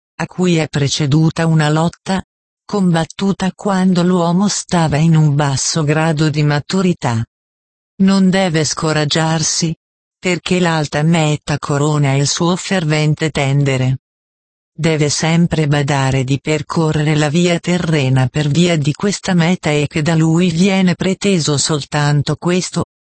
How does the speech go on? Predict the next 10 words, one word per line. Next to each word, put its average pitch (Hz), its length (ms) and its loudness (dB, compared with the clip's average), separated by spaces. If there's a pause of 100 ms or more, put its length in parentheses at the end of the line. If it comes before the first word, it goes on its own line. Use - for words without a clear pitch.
(120)
la 180 100 2
sottomissione 175 1120 0
alla 151 260 2
volontà 151 540 0
divina, 170 560 2 (360)
alla 170 220 0
quale 147 400 0
finora 175 640 0
ha 147 60 0
resistito. 156 880 -2